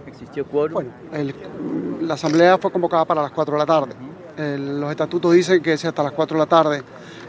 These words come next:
Speaker 2: no hay el mínimo reglamentario, se posterga una hora y se, se esta-, se lleva a cabo la asamblea con los asistentes. Hubieron alrededor de doscientos asistentes a la asamblea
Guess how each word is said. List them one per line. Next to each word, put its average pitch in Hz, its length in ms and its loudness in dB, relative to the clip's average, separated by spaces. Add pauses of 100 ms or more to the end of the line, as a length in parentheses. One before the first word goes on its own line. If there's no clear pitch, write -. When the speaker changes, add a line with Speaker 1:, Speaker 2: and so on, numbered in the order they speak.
(120)
Speaker 2:
no 156 280 4
hay 160 360 2
el 139 540 -6
mínimo 165 400 2
reglamentario, 151 800 2 (580)
se - 300 -6
posterga 156 440 2
una 160 220 6
hora 180 220 6
y 226 120 -4
se, 151 400 0
se 143 420 -6
esta-, 143 360 -2 (420)
se - 180 -2
lleva 165 160 8
a 151 40 6
cabo 170 200 8
la 170 60 4
asamblea 170 360 2
con 208 140 0
los 165 80 0
asistentes. 135 560 -6 (260)
Hubieron 139 220 -4
alrededor 143 380 0
de 147 60 2
doscientos 143 460 -2
asistentes 147 500 -4
a 147 60 -2
la 151 60 -2
asamblea 156 460 2